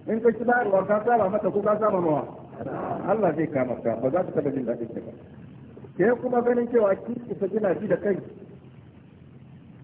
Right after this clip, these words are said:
Haƙƙin da aka ce na sani shi ba ya sani ko bai sani ba, yana sani ko baya gani, ina tauye wannan haƙƙin, kin saba mawa? Akwai azaba. Shi ne ke haifar da rashin jin daɗin rayuwa. Sai sa ka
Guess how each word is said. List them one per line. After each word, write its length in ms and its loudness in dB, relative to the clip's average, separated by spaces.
Haƙƙin 400 -2
da 100 -2
aka 220 -6
ce 80 -2
na 160 0
sani 280 -6
shi 60 -12
ba 200 -2
ya 300 0
sani 200 -4
ko 180 -2
bai 160 -2
sani 240 -4
ba, 80 0
yana 240 2
sani 240 -4
ko 80 -4
baya 260 0
gani, 260 -2
ina 320 0
tauye 240 8
wannan 300 -2
haƙƙin, 320 -6
kin 140 -2
saba 260 2
mawa? 260 0
Akwai 300 -4
azaba. 380 -6
Shi 100 -4
ne 100 0
ke 200 -6
haifar 240 -4
da 80 -6
rashin 280 -8
jin 180 -12
daɗin 280 -10
rayuwa. 320 -14
Sai 160 -8
sa 100 -8
ka 100 -10